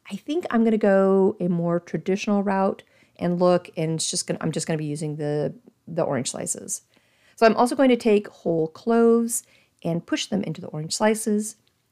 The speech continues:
specifically five, one, um, for each slice to mimic the five-pointed star placed on trees that represents the five elements. I'm going to cut as many orange slices as I can <laughs> and have the slices as even as I can make them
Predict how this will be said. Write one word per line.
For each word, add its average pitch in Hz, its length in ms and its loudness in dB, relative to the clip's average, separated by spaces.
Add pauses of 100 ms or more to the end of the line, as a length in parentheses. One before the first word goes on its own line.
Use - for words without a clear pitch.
(120)
specifically - 580 -6
five, 180 480 0 (360)
one, 165 520 0
um, 160 720 -4 (100)
for - 160 -8
each 214 240 0
slice 208 280 -2
to - 100 -8
mimic 160 300 -4
the 156 160 -6
five-pointed - 580 -10
star 233 480 0
placed 170 500 -10
on 160 200 -6
trees 427 640 -6
that - 140 -14
represents - 440 -14
the - 100 -18
five - 240 -12
elements. - 460 -12 (1120)
I'm 185 160 2
going 175 160 2
to 160 120 -6
cut - 340 -4 (100)
as 220 160 -8
many 233 580 6
orange 170 220 -6
slices 160 300 -4
as 143 120 -10
I - 60 -14
can 226 480 0 (220)
<laughs> - 260 -20
and 190 80 4
have 185 160 6
the 185 100 0
slices 233 540 2
as 196 300 0
even 240 540 2
as 185 180 0
I 156 100 2
can 180 160 -2
make 294 200 0
them 294 340 0